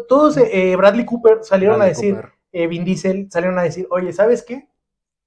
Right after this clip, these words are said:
Speaker 1: Mm, bueno, voy a decir algo que es muy controversial, pero no puedes juzgar con la moral de ho-, de la actualidad las acciones del pasado".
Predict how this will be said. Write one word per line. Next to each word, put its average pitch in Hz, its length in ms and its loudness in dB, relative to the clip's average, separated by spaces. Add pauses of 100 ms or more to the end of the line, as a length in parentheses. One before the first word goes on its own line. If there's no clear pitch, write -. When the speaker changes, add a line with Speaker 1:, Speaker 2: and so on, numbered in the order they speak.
(400)
Speaker 1:
Mm, 202 420 -2
bueno, 208 320 2
voy 226 120 4
a - 20 6
decir 262 220 -2
algo 254 320 0
que 226 100 0
es 220 80 0
muy 247 140 -2
controversial, 202 580 0
pero 160 280 -4 (460)
no 214 200 4
puedes 302 220 2
juzgar 196 500 0
con 226 200 2
la 190 120 2
moral 170 580 0
de 165 160 -2
ho-, 170 220 4
de 165 100 -2
la 156 80 0
actualidad 156 480 -2 (200)
las 160 200 -2
acciones 160 380 -6
del 160 140 -6
pasado". 226 480 -6